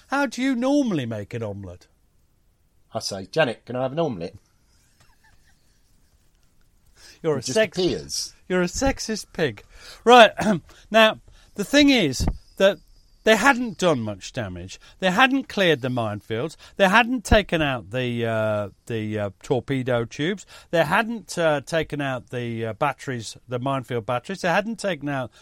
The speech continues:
Speaker 1: the howitzers. What had they done? And I think, that, isn't there a phrase, "bugger all"? There's another one that's "F all." Uh, but they'd done, they'd not really done anything, had they?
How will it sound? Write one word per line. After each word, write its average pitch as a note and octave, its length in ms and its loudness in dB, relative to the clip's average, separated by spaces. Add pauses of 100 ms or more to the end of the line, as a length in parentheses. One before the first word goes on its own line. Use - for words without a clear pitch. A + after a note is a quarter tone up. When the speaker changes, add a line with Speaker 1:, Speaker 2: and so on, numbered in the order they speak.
(100)
Speaker 1:
the C#3 120 -4
howitzers. D3 640 -2 (320)
What B3+ 220 4
had B3+ 260 2
they A3+ 120 6
done? B2+ 320 -2 (540)
And F3+ 180 -8
I F#3 220 -8
think, G#3+ 300 -8
that, G3 160 -10
isn't G#3 240 -10
there A#3+ 140 -2
a A3+ 60 -2
phrase, G#3+ 420 0
"bugger D#3+ 480 2
all"? G#2+ 300 -4
There's D3+ 200 -12
another F#3+ 200 -6
one A#2+ 240 -4
that's A#2 240 -12
"F D3+ 240 -8
all." F#2 300 -8 (480)
Uh, D3 200 -2
but F3 220 -8
they'd G#3+ 160 -4
done, A3 280 -4 (100)
they'd G#3+ 160 -6
not B3 240 -6
really A3 340 2
done E3+ 220 0
anything, A3 440 -4
had E3 200 -6
they? B2 160 -4